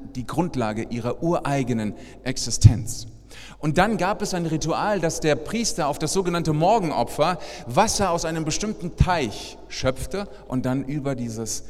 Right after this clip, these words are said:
Opfer goss. Und das, dieses Ritual war der Hinweis daran, dass sie Gott gebetet haben, dass Regen kommt,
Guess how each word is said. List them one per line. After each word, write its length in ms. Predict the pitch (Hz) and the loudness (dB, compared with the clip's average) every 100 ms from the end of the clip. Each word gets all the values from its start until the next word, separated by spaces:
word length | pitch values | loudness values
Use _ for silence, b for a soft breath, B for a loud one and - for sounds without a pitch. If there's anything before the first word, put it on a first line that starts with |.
| B B - | B B -6
Opfer 360 | 110 - 117 | -4 -2 -4
goss. 520 | 98 92 80 - - - - B B B | -4 -6 -4 -4 -6 -8 -16 B B B
Und 140 | 120 | 0
das, 400 | 185 - - - | 2 2 -2 -4
dieses 320 | 156 170 - | -4 -2 -2
Ritual 560 | 147 143 104 143 143 117 | -2 -2 0 0 0 2
war 300 | 127 135 135 B B | 2 2 0 B B
der 100 | 113 | -4
Hinweis 520 | 110 156 147 143 135 | 0 0 0 -2 -2
daran, 260 | - 127 131 | -2 -2 -2
dass 140 | 117 | -4
sie 80 | - | -6
Gott 440 | 104 131 151 - - B B B | -2 -2 -2 -2 -4 B B B
gebetet 600 | - 104 127 135 131 - | -6 0 0 -2 -4 -4
haben, 420 | 113 113 113 113 | -2 -2 -2 -4
dass 240 | 113 113 - | -4 -2 -2
Regen 460 | 123 131 143 120 | 0 0 0 -2
kommt, 520 | 92 - 78 - - | -4 -8 -10 -12 -14